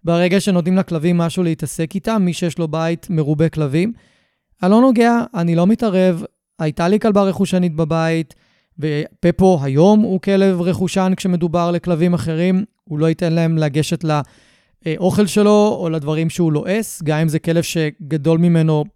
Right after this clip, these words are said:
פי עשר, זה לא משנה לו, הוא כלב רכושן, הוא כלב ששומר על הדברים שלו, אני לא מטפל בזה, זה לא מעניין אותי, כי זו התנהגות נורמלית וטבעית, ואני יותר ינהל אותה מאשר ינסה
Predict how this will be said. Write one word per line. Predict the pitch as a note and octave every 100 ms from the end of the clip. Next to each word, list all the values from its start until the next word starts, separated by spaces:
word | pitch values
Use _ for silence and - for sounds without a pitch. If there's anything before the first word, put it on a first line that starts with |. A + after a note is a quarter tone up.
| -
פי | E3+ E3 - -
עשר, | E3 - A3 A#3 A#3 - _ _ _ -
זה | F#3+ G#3
לא | A3+
משנה | A#3 A3 G#3 G3
לו, | F#3
הוא | - G3+ G3+ _ -
כלב | G3+ G3 E3+
רכושן, | E3 E3 G#3+ G#3
הוא | -
כלב | F#3+ F#3+
ששומר | F3+ - D#3+ E3 F#3 F#3+ - -
על | F3+
הדברים | F3+ E3 F3 F#3
שלו, | G#3+ G#3+ -
אני | F3 F3 E3+
לא | F3+ G3 G3 - _ _ _ _ _ -
מטפל | E3+ F3+ A3 A#3
בזה, | A#3 G3+ A#3 A#3
זה | E3+ D#3
לא | E3+
מעניין | F3 E3+ F3 F#3+ G#3
אותי, | G#3 G#3+ G#3 G3+ _ _ _ _ -
כי | G3 F#3 F#3+
זו | D#3+
התנהגות | F3 E3 D#3 E3 - -
נורמלית | D#3 D#3 F3+ G3 G3 A3 D3+
וטבעית, | - C#3+ F3+ F#3 -
ואני | D3 D3
יותר | C#3+ F3 E3+
ינהל | D#3+ D3 C#3+ G3 G3+
אותה | G#3+ G3
מאשר | D#3 B2 E3+ E3+
ינסה | D3+ C3+ - D#3+